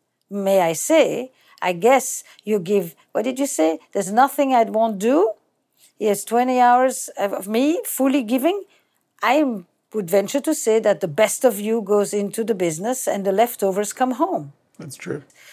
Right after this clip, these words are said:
Speaker 1: You know, the quality of your conversations here when you discuss pricing and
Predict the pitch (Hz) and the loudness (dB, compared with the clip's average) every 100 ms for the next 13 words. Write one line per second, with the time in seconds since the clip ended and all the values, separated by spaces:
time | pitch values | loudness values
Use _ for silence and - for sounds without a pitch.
0 | - 240 214 202 - - 262 311 311 254 | -12 -6 -4 -4 -4 4 4 4 2 0
1 | 233 233 220 202 196 262 285 - 214 175 | 0 -2 -2 -4 -4 0 0 -2 -8 -4
2 | 240 349 202 196 185 180 165 - 285 - | -2 0 0 -2 -4 -6 -6 0 0 0
3 | - - 240 285 277 - 180 170 156 151 | -8 -4 2 2 2 -4 -4 -4 -8 -10
4 | 143 | -12